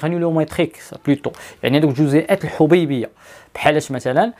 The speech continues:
بحال مثلا لو سابل، كنسمعوا الرمله الى اخره، التربه كتكون ديما من الرمله. ايه، بحال اش هذوك لي زيليمون كنعتبرهم دي زيليمون مينيو، يعني عناصر، عناصر نقدروا نقولوا الحبيبيه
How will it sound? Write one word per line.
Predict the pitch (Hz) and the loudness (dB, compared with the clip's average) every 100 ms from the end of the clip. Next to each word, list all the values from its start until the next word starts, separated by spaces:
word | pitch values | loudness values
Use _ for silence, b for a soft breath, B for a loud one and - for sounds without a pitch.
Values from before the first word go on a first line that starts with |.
| b - | b -4
بحال | 233 | -2
مثلا | 180 147 160 | 0 2 4
لو | 156 143 | 6 4
سابل، | 135 175 117 117 | 2 2 2 -4
كنسمعوا | - 127 - 127 139 | -10 -10 -8 -2 -2
الرمله | 127 120 120 139 | 0 -2 0 0
الى | 135 113 | 0 -6
اخره، | 120 113 117 113 143 | -12 -12 -10 -2 -2
التربه | 110 - 139 123 143 | -2 -6 -4 -2 -4
كتكون | 123 - 131 131 | -6 -8 -6 -4
ديما | 123 139 127 | -2 -2 -2
من | |
الرمله. | 127 127 123 - B B - | -2 -2 -2 -4 B B 0
ايه، | 180 156 110 - | 4 4 4 -2
بحال | - 185 196 | 0 2 4
اش | 170 135 | 2 0
هذوك | 143 143 | -2 -2
لي | |
زيليمون | 131 143 196 | 0 0 -2
كنعتبرهم | 190 135 - 143 143 147 175 | -2 -4 0 0 0 0 0
دي | 143 | 0
زيليمون | 131 143 147 190 - B B | 2 2 2 2 -2 B B
مينيو، | 165 190 175 135 - _ - | 2 4 4 0 -4 _ -14
يعني | - - 131 - B B B - 131 | -12 -6 -6 -8 B B B -4 2
عناصر، | 127 180 196 175 120 - - _ _ _ - - _ _ _ _ - - _ - - - - B B B - - | 4 4 2 2 0 -2 -14 _ _ _ -18 -18 _ _ _ _ -20 -20 _ -20 -20 -20 -20 B B B -10 0
عناصر | 139 151 156 160 - 147 147 | 4 6 4 4 2 2 0
نقدروا | 147 165 160 | -2 2 2
نقولوا | 151 156 190 - | 4 4 4 2
الحبيبيه | 139 - 147 160 175 147 123 | -4 0 2 4 2 2 -2